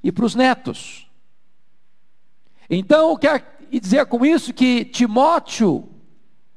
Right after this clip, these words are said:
cresceu bebendo leite da piedade.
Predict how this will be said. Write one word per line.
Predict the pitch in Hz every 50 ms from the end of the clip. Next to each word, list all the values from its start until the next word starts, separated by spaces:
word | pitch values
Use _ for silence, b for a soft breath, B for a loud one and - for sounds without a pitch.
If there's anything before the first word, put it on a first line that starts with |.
| - - - - -
cresceu | - 254 262 233 - - - - 285 302 311 311 311 285 233 - - - - - - - - -
bebendo | - 156 233 233 226 233 - 226 254 285 269 247 247
leite | 220 208 233 240 226 -
da | 233 240 -
piedade. | - 262 233 175 151 139 127 117 - - - -